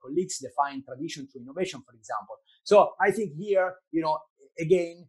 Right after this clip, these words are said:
we have only started to scratch the surface of the of the, of the topics and of the knowledge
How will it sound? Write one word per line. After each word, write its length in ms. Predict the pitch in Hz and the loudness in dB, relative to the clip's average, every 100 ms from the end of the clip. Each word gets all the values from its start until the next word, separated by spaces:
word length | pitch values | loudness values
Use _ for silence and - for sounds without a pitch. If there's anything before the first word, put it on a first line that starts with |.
| _ 147 | _ -4
we 100 | 151 | 2
have 80 | |
only 240 | 175 190 170 | 2 2 -2
started 680 | - 165 156 156 - 151 151 - _ - | -2 0 0 -2 -8 -8 -8 -12 _ -10
to 100 | 143 | -8
scratch 560 | - 170 151 147 - 151 135 | -2 4 4 4 -6 -14 -10
the 120 | 131 | -6
surface 680 | - 151 139 - 143 - - | -4 -4 -6 -12 -12 -12 -6
of 160 | 143 127 | -6 -4
the 240 | 127 123 120 _ _ 127 | -6 -8 -12 _ _ -12
of 140 | 117 | -10
the, 100 | 127 131 | -12 -12
of 100 | 120 | -12
the 120 | 120 | -4
topics 440 | 165 175 175 143 135 | 4 4 4 -8 -12
and 120 | 123 | -12
of 80 | 120 120 | -14 -14
the 80 | |
knowledge 580 | 131 175 147 139 131 - | -8 -4 -4 -4 -8 -12